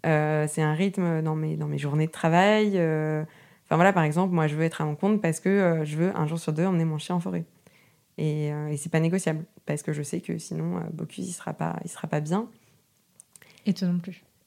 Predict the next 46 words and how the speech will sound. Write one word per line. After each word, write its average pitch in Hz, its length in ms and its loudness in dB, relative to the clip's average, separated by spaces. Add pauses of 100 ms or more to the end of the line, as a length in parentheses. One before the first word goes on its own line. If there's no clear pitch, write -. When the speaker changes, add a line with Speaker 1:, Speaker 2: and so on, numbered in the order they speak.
Speaker 1:
Et 196 120 8
moi 196 160 8
non 185 140 6
plus, 202 220 2
parce 175 240 4
que - 80 -2
du 151 160 -2
coup, 220 180 0
ça 160 240 2
me, 147 120 0
ça 147 220 0
me, 143 420 -2
ça 156 140 0
me 156 60 0
fait 156 120 0
aussi 165 220 0
sortir. 262 400 0 (480)
Et 160 120 4
je 165 60 2
pense 214 220 2
que, 214 100 0
euh, 160 340 4
quand 165 240 -2
on 170 100 2
habite 165 280 0
en 180 100 2
ville, 185 180 2
on 196 100 2
se 170 80 -8
rend 160 100 0
pas 160 120 2
compte 190 200 -6
à 170 60 -2
quel 165 160 -4
point, 175 320 -2
euh, 156 180 -4 (440)
on 156 120 -4
manque 180 460 0 (160)
de 156 340 -2
balades 165 320 0
en 165 100 -2
forêt. 170 360 -6 (800)
Et 170 160 2
quand 170 240 -2
on 170 140 2
y 170 120 4